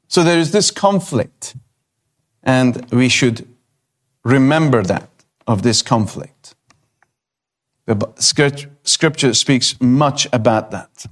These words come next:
So, in the backdrop of everything,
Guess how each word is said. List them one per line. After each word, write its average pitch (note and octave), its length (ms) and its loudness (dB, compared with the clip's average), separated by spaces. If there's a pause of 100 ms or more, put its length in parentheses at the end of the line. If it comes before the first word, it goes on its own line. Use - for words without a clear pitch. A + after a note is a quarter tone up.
(800)
So, C3+ 420 0 (420)
in C3 100 2
the B2+ 60 4
backdrop F3 640 0
of C#3+ 140 2
everything, F3+ 580 0